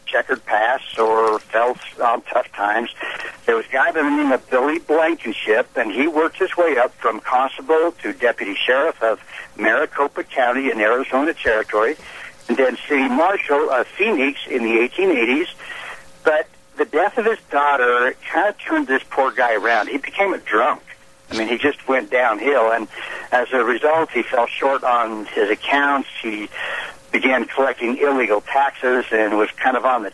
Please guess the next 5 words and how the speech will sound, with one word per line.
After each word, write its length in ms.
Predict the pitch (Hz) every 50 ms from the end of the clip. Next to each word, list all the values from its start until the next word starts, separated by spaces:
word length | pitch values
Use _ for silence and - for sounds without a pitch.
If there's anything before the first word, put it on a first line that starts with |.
| - -
take. 300 | 131 123 123 127 120 - - - - - - - - - - - - -
Uh, 640 | 120 117 117 113 110 110 113 113 110 110 110 113 110 - - - - - - -
but 240 | - 135 127 - -
to 80 | - 131 117
his 140 | 127 127 -